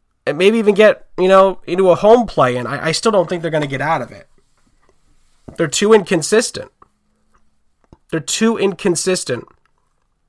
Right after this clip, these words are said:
And it's been that way all year, really. It's been that way all year. So, again,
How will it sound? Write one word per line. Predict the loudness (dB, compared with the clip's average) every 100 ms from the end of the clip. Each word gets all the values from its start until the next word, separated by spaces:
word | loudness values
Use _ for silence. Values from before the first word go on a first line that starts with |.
| _
And | -8
it's | -4
been | 0
that | 2 2
way | 4 4
all | 4 4
year, | 2 2 2
really. | 2 0 0 -4 -10 _ _ _ _ _ _ _ _ _ -18
It's | -16 -6
been | -2 0
that | 0
way | 2 0
all | 0 0 2 2
year. | 2 -2 -2 -8 _ _ _ _ _ _ _ _ _ _ _ _ _ _
So, | -8 -4 -4 -6 -14 _ _ _ _ _ _ _ _ _ _ _ _ -20 -20 _ _ _
again, | -4 4 6 6